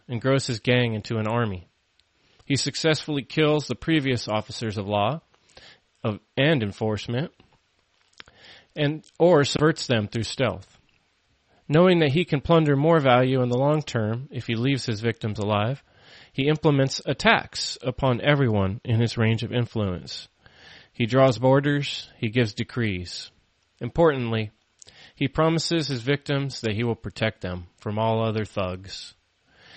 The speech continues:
His victims slowly become accustomed to his will and his lies. The people become afraid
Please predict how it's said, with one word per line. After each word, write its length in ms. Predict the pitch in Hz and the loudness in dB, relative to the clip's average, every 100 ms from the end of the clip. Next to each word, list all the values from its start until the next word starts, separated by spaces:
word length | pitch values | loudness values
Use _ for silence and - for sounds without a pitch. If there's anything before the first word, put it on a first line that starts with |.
| - | -10
His 140 | - 120 | -6 -2
victims 460 | 156 175 175 165 | 0 0 0 -2
slowly 400 | - 160 160 160 | 0 2 4 2
become 480 | 143 135 - 143 139 | 0 -2 0 0 0
accustomed 640 | 123 - 143 - 107 95 92 | -2 -2 -2 -2 -6 -6 -6
to 120 | 113 | -6
his 180 | 110 101 | -4 -4
will 380 | 110 123 127 135 _ _ | -2 -2 -2 -6 _ _
and 160 | 127 107 | -8 -6
his 180 | 113 104 | -4 0
lies. 600 | 117 92 87 - - - _ _ _ _ _ - - _ | 0 0 -4 -10 -16 -18 _ _ _ _ _ -20 -20 _
The 80 | - | -6
people 380 | 175 175 165 131 | -2 0 0 0
become 340 | 135 - 147 | 0 0 0
afraid 720 | 123 - 139 151 190 175 170 | 0 0 2 2 -2 -10 -20